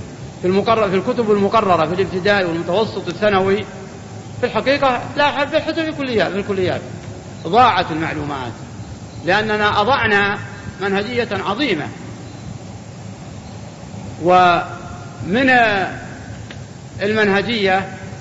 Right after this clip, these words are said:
التي يتحصل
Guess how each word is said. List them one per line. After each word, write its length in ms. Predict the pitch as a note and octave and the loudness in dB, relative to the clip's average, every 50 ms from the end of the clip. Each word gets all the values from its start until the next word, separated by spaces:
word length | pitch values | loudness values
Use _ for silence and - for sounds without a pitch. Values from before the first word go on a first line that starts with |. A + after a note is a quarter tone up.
| - - - - - - - - - - - - - - - - - - - - - - - - - - - - - - - - - - - | -14 -14 -14 -14 -14 -14 -16 -14 -16 -16 -16 -16 -16 -16 -14 -14 -14 -14 -12 -14 -14 -14 -14 -14 -12 -14 -14 -14 -14 -14 -14 -14 -14 -6 -2
التي 580 | E3 F3+ F#3+ G3 G3 G3+ G3 F#3 E3+ D3+ C#3 - - - - - | 2 4 4 4 6 4 6 6 6 4 2 -2 -6 -10 -6 -6
يتحصل 720 | D#3 D#3 F#3 D#3+ - B3 C4 C4 - - F#3+ E3+ D3 | -4 0 0 2 4 2 2 2 2 2 4 4 4